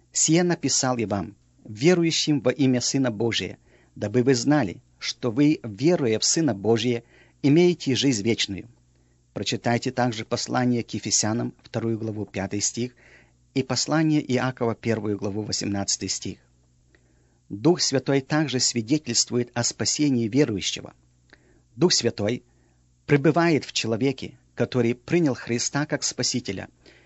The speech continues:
и Дух Святой свидетельствует, что этот человек является Детём Божиим. Послание к римлянам, восьмая глава, шестнадцатый стих говорит:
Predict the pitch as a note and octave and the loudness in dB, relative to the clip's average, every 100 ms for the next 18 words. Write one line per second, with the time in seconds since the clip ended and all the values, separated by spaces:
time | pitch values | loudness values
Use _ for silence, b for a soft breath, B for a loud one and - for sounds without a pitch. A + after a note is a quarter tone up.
0 | b b A#2 G#2 C#3+ - - A#2+ B2+ C3+ | b b -2 0 0 2 2 0 2 0
1 | C#3 - G#2+ D3+ D#3 G#2+ - F#2 F2 - | 0 -2 0 0 -2 -4 -6 -6 -12 -12
2 | b b b - - A#2 - E3 D#3 - | b b b -8 -2 0 2 2 0 -4
3 | C3 A#2+ A2 C3 - - A#2+ G#2+ B2+ C3+ | -2 -2 0 -2 -2 -2 -2 0 0 0
4 | C3 - G2+ G2+ G#2+ G2+ G2 G2+ F#2 E2+ | -2 -4 -6 -6 -4 -4 -4 -4 -4 -10
5 | - _ _ _ _ b b b _ A2+ | -16 _ _ _ _ b b b _ -4
6 | - C3 C#3+ C3+ C3 - D3 C#3+ G2+ F#2 | -2 0 2 2 0 -2 2 2 2 -4
7 | G#2+ - b b G#2 A2 - C3+ C#3+ A#2 | -8 -10 b b -2 0 2 2 2 2
8 | A2+ C3 - - - C3 - - G#2+ - | 0 0 -2 -4 -2 -2 -2 -4 -2 -2
9 | - A2+ A2+ G2+ G2+ | -2 -4 -4 -4 -4